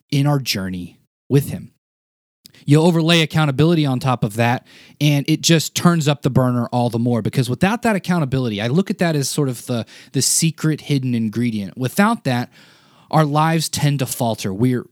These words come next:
very easily dissuaded from the path. We can be distracted very easily. So using this model can really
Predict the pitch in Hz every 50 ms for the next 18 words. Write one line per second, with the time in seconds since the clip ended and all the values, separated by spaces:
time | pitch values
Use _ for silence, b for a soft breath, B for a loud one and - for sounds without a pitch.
0 | - - 117 117 147 156 170 165 160 - 165 160 160 143 131 139 131 131 131 123
1 | 120 120 - b b b b - 143 135 - - - - 127 120 127 131 120 123
2 | 113 - - - 123 113 110 104 101 - 117 - - - 143 139 123 104 98 -
3 | 120 113 - 120 117 110 117 110 - - 143 135 131 127 - - 113 101 98 110
4 | 107 98 101 104 123 123 110 104 98 98 90 87 _ b b - - 165 160 185
5 | 233 247 240 233 202 185 170 - - 147 131 127 131 131 123 113 - - - 131
6 | 123 120 127 147 151 143 131 123